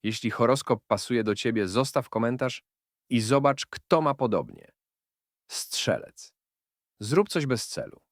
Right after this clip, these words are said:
dla radości. Koziorożec. Opuść jedno zadanie, by odzyskać równowagę. Wodnik. Pomóż komuś bez oczekiwań.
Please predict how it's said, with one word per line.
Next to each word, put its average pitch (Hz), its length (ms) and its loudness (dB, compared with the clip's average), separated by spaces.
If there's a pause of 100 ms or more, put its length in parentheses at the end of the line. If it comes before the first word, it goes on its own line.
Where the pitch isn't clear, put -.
dla 98 200 2
radości. 95 600 -2 (720)
Koziorożec. 107 680 0 (520)
Opuść 160 460 0
jedno 117 260 2
zadanie, 95 460 0
by 87 120 -4
odzyskać 82 460 -6
równowagę. 69 600 -10 (680)
Wodnik. 95 460 0 (680)
Pomóż 143 360 2
komuś 127 280 0
bez 104 180 -2
oczekiwań. - 560 -10